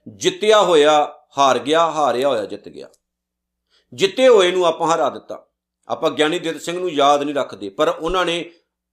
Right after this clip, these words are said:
ਆਰੀਆ ਸਮਾਜੀਆਂ ਨੇ ਉਹਦੇ ਨਾਮ ਉੱਤੇ ਕਾਲਜ, ਯੂਨੀਵਰਸਿਟੀਆਂ, ਸਕੂਲ ਆਦਿ ਖੋਲ੍ਹ ਦਿੱਤੇ। ਨਾਮ ਹੈ ਪੂਰਾ, ਦੇਖੋ।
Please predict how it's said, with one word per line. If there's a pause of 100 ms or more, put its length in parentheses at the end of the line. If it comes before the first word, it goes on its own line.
(180)
ਆਰੀਆ
ਸਮਾਜੀਆਂ
ਨੇ (220)
ਉਹਦੇ
ਨਾਮ
ਉੱਤੇ
ਕਾਲਜ,
ਯੂਨੀਵਰਸਿਟੀਆਂ,
ਸਕੂਲ
ਆਦਿ
ਖੋਲ੍ਹ
ਦਿੱਤੇ। (600)
ਨਾਮ
ਹੈ
ਪੂਰਾ,
ਦੇਖੋ।